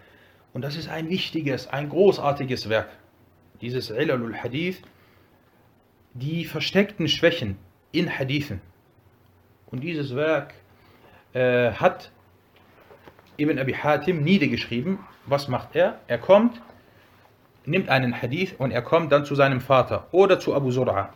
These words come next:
Und er fragt ihn über diesen Hadith, dann wird geantwortet, dann schreibt er das nieder. Wie jetzt hier bei diesem, bei diesem Hadith. Und zwar, قال ابن أبي حاتم: "وسمعت أبي يقول حديث أبي ذر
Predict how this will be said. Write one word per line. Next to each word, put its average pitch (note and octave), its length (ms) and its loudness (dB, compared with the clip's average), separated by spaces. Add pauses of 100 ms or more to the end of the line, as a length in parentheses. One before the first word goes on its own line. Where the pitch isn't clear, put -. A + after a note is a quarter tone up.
(220)
Und A#2+ 160 -8
er A#2 120 -6
fragt D#3+ 420 2
ihn C#3+ 100 -4
über C#3+ 260 0
diesen B2+ 300 -2
Hadith, F3 380 -4 (720)
dann B2+ 180 2
wird D#3 160 2
geantwortet, C3+ 760 2
dann A2+ 140 -8
schreibt A#2+ 300 -2
er A#2 80 -4
das C3+ 240 0
nieder. A#2+ 460 0
Wie E3+ 260 -2
jetzt - 300 0
hier C#3+ 420 0
bei A2+ 140 2
diesem, C3 420 -4 (720)
bei C3 140 6
diesem D3 280 -2
Hadith. B2 280 -2
Und A#2 120 -8
zwar, F#3+ 400 4 (540)
قال F3+ 220 6
ابن C#3+ 220 0
أبي C3 160 0
حاتم: F#3 400 2 (440)
"وسمعت E3 680 2
أبي F3+ 340 4
يقول F3+ 560 6
حديث D3 460 -2
أبي C3+ 280 2
ذر D#3+ 540 4